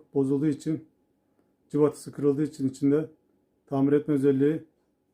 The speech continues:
kalmamıştır. O yüzden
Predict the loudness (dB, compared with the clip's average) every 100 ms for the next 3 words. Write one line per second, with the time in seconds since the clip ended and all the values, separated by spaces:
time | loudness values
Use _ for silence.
0 | _ _ -4 0 0 -2 -6 -12 -12 -12
1 | _ _ _ _ _ _ _ _ _ -2
2 | 2 2 0 -2